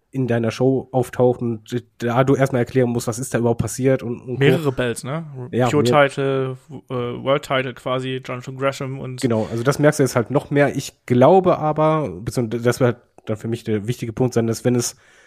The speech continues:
Speaker 1: Richtung Pay-Per-View geht, dass man dann quasi wieder diese Straight-Linie hat.
Speaker 2: Ja.
Speaker 1: Also für mich
Speaker 2: Ich,
Speaker 1: ist halt
Speaker 2: ich
Speaker 1: A E W immer vorher ein bisschen so ausprobieren, herumblabbern, äh, bl-, blabbern, blubbern, ähm, trotzdem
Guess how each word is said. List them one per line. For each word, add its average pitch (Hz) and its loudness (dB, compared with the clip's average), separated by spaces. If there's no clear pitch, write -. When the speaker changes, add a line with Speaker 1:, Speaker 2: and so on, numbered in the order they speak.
Speaker 1:
Richtung 147 2
Pay-Per-View 135 2
geht, 131 0
dass 123 0
man 120 -2
dann 139 4
quasi 123 2
wieder 120 4
diese 110 0
Straight-Linie 143 2
hat. - -12
Speaker 2:
Ja. 120 0
Speaker 1:
Also 120 0
für 139 2
mich 147 6
Speaker 2:
Ich, - 0
Speaker 1:
ist 147 -2
halt 143 4
Speaker 2:
ich 127 4
Speaker 1:
A 139 6
E 135 4
W 139 6
immer 127 2
vorher 139 6
ein 131 0
bisschen 135 -2
so 117 2
ausprobieren, 151 4
herumblabbern, 143 0
äh, 123 -2
bl-, 120 -6
blabbern, 107 -4
blubbern, 135 2
ähm, 120 -2
trotzdem 131 -6